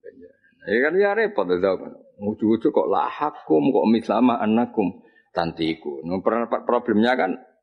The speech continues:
omongane manusa sering goroh kan? Nak hak itu dibanding omongane wong, padahal omongane wong sering goroh. Makanya kita harus belajar. Ora masalah omongane iku, materine iku goroh ta ora, ora tentang iku.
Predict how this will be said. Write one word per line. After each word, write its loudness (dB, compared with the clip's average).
omongane 4
manusa 2
sering 0
goroh 2
kan? -4
Nak 2
hak 0
itu 2
dibanding 2
omongane 2
wong, 0
padahal 0
omongane 0
wong 0
sering -2
goroh. -4
Makanya -2
kita 0
harus -2
belajar. -2
Ora 2
masalah -4
omongane 2
iku, 0
materine 2
iku -4
goroh 2
ta -2
ora, 0
ora 0
tentang -4
iku. 0